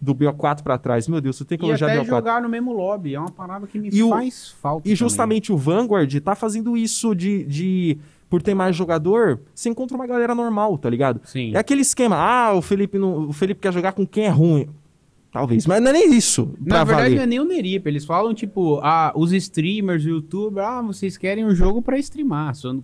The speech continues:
Speaker 2: sendo que o jogo é pra todo mundo jogar.
Speaker 1: É, não, a questão é que é o seguinte: o problema não é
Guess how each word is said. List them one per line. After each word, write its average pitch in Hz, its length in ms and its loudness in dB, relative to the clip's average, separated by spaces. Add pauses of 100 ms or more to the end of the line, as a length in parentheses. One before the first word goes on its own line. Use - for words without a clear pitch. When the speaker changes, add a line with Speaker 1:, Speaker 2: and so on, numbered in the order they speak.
Speaker 2:
sendo 147 280 -4
que 147 100 -10
o 139 80 -4
jogo 135 240 -8
é 185 60 -10
pra 202 100 -10
todo 202 220 -6
mundo 202 200 -2
jogar. 202 200 -6
Speaker 1:
É, 240 160 0
não, 220 260 0
a 165 100 -2
questão 220 360 -2
é 226 40 -2
que - 60 -6
é 254 60 2
o - 20 -4
seguinte: 180 320 0
o 156 60 -8
problema 165 480 0
não 196 200 0
é 131 260 0